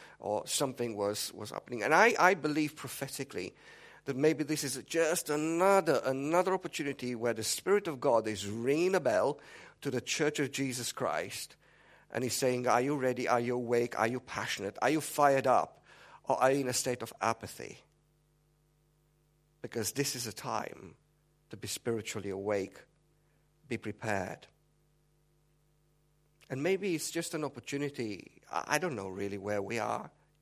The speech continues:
each one of us, but maybe it's that opportunity to draw near to the world and have that spiritual reboot where we're actually looking at our relationship with the Lord Jesus,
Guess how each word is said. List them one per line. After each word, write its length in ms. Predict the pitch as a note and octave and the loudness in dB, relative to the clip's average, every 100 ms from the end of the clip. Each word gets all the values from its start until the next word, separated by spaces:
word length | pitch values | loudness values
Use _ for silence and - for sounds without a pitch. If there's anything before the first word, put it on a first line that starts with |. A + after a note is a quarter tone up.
| - | -16
each 160 | A#2 - | -12 -6
one 160 | G#2+ | -6
of 100 | A2 | -6
us, 240 | B2 - - _ _ _ _ _ - | -12 -16 -20 _ _ _ _ _ -8
but 100 | B2 | -2
maybe 180 | D3+ D#3 | 0 0
it's 120 | C#3 | 0
that 100 | D3 | -2
opportunity 480 | C3+ - D3 C#3+ - | -4 -6 -6 -6 -8
to 80 | A#2 | -14
draw 380 | B2 C3 C3+ | -4 0 0
near 260 | C3+ C3 C3 | 0 -2 -2
to 120 | - | -4
the 80 | B2 | -6
world 280 | A#2 C3 A#2+ | -2 0 0
and 100 | A2+ | -2
have 180 | C3+ C3 | -2 0
that 200 | B2+ - - - | 0 -2 -18 -4
spiritual 640 | - - D3+ C3+ - B2+ | -2 0 0 -2 -4 -6
reboot 680 | A2 C3 B2 G2+ F#2+ - - - _ _ _ _ _ _ _ _ _ _ _ _ | -4 -4 -4 -6 -6 -8 -18 -20 _ _ _ _ _ _ _ _ _ _ _ _
where 120 | A#2 | -4
we're 120 | A#2 C3 | 2 2
actually 340 | C3+ - B2 | 2 -2 -6
looking 400 | A#2 D#3 - E3+ | -4 -4 -4 -4
at 60 | - | -2
our 180 | C#3 | 0
relationship 560 | C3+ B2 A#2+ A#2+ - A#2 | 0 0 -2 -4 -8 -10
with 100 | A2 | -10
the 60 | G#2+ | -8
Lord 280 | G#2+ G#2 | -6 -8
Jesus, 580 | - F#2+ F#2 - - - | -8 -10 -10 -10 -12 -12